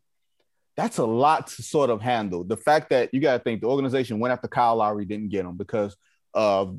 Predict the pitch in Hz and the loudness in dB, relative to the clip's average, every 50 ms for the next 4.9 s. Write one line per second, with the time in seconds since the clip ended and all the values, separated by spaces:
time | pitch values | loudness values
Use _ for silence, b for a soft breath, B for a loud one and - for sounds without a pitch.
0 | - - - 110 - - - 135 123 117 110 107 98 98 110 104 - - 101 101 | -12 -8 -8 -8 -6 -2 0 2 2 2 2 2 0 -2 -4 -4 -4 -4 -4 -2
1 | 110 107 110 101 101 98 98 104 101 98 - - 110 107 - - 113 107 107 110 | 0 0 0 0 -2 -2 -2 -4 -4 -4 -6 -6 -8 -6 -2 0 0 0 0 -2
2 | 104 98 104 101 101 101 104 95 95 101 101 90 107 101 90 95 95 95 - 98 | -2 -2 -2 -2 -2 -2 -2 -4 -4 -6 -6 -6 -4 -4 -4 -4 -4 -6 -8 -8
3 | - 98 98 90 95 - - 110 98 98 95 95 101 98 - - 98 113 135 131 | -6 -4 -4 -4 -6 -4 -4 -2 -2 -2 -2 -4 -4 -6 -6 -8 -6 -4 -2 -2
4 | 127 117 107 95 120 135 117 - 110 92 107 101 98 - 101 90 107 104 | -2 -2 0 0 0 0 0 -4 -6 -6 -6 -6 -6 -6 -6 -6 -6 -6